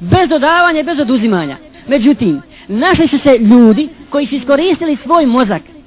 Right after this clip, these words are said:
da neke stvari preokrenu tu. Pa kad Allah kaže jedullah, Allahova ruka, oni kažu to je Allahova moć. Subhanallah. Allahova moć. Allahova moć je kudretullah,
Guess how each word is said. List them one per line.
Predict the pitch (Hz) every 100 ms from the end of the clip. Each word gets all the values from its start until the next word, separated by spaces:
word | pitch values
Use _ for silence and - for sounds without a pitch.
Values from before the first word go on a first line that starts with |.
| - - 277 - - - - -
da | 214
neke | 320 330 302 208
stvari | 269 330 339 294
preokrenu | 254 311 320 285 247
tu. | 185 208 139 - -
Pa | 277
kad | 285 285
Allah | 339 339 311 -
kaže | 339 311
jedullah, | 302 269 214 339 269 302 330 254
Allahova | 247 254 320 285 269
ruka, | 269 359 294
oni | 330 311
kažu | 302 320 277
to | 247 269
je |
Allahova | 214 185 185 170 165
moć. | 143 123 - - - - - - - -
Subhanallah. | - 147 - - - - - -
Allahova | 151 160 233 226 170
moć. | 151 120 - - - - - - - - - -
Allahova | 202 277 349 330 311
moć | 349 302
je | 339
kudretullah, | 349 381 359 339 302 233 165